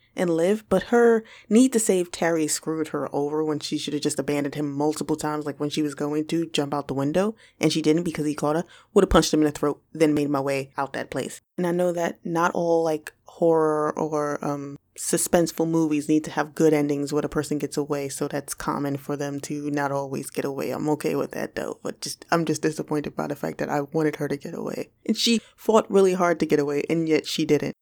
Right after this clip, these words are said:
She didn't deserve to die. I honestly would have left him because they never touched him. The couple treated him nicely and looked at Mary like she was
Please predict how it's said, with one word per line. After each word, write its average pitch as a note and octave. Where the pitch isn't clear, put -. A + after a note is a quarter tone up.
She -
didn't A3+
deserve D#3
to C3+
die. C3+
I G3+
honestly G3
would E3+
have E3+
left E3
him D#3+
because D#3+
they F3
never G#3+
touched -
him. C3+
The G#3
couple G#3+
treated G3
him F3
nicely F3
and D#3+
looked D#3+
at E3
Mary D#3+
like D#3
she E3+
was D#3